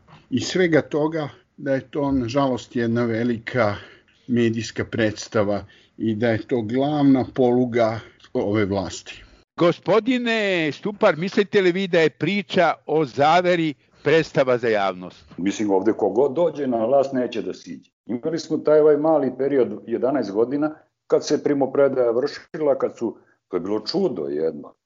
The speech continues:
Speaker 3: Ti na izborima izgubiš, rukuješ se s čovjekom, predaš mu kancelariju, on postane sad predsjednik, ti ideš kući i tako dalje. Sad smo ušli u varijantu Vučića koji javno govori da on nikad neće sići sa vlasti. I sad imamo Vučića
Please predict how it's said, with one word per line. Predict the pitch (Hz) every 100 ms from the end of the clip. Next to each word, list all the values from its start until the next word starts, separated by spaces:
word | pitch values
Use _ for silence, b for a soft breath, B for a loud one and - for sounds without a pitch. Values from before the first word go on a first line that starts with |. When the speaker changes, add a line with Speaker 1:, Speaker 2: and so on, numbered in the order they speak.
| -
Speaker 3:
Ti | 135
na | 127
izborima | 139 135 135 127 117
izgubiš, | 135 147 143 139 - B B B
rukuješ | 117 123 127 117 -
se |
s | 90
čovjekom, | 110 120 131 127 113
predaš | 110 120 120 -
mu | 98
kancelariju, | 98 90 104 110 123 113
on | 110
postane | 107 104 101 92
sad | 92 -
predsjednik, | 104 104 - 110 92 -
ti | 101
ideš | 92 85
kući | - 123 123 - - _ _
i | -
tako | - - -
dalje. | - 139 - _ _
Sad | 170
smo | - 160
ušli | 170 156
u | 139
varijantu | 127 131 165 - 139 - -
Vučića | 180 180 - 139 -
koji | 127 117
javno | 160 190 175 120 110
govori | 98 107 107 101 92
da | 95
on | 95 165
nikad | 170 - - - 80
neće | 87 73 -
sići | - 78 76 -
sa | -
vlasti. | - - - - _ _ -
I |
sad | 113 151 180
imamo | 180 170 156 131 127
Vučića | 127 175 - - 143